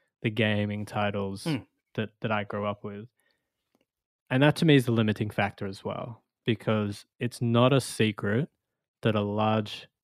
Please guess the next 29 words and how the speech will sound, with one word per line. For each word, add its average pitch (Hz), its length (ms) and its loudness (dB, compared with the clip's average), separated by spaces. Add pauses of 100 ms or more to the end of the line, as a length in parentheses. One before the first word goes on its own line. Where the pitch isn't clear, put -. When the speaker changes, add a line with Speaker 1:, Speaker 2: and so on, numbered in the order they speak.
(120)
Speaker 1:
cohort 113 880 2
of 104 180 -4
their 104 180 0
consumers, 104 760 -8
of 110 120 -10
N-, 104 200 -6 (120)
Nintendo's 104 480 -2
consumers, 104 640 -4 (680)
are 127 100 2
people 123 300 4
of 110 80 2
our 107 220 2
age 113 260 2
group 101 240 0
and 98 140 -2
a 95 40 -2
little 101 180 -2
bit 98 140 -4
older, 101 260 -2
Albert. 98 380 -8 (460)
It's - 200 -6
the, 107 440 2
you 113 140 0
either 110 220 2
have 110 160 0
the 110 80 0
very 113 320 2
young 104 360 -4
children 117 580 -2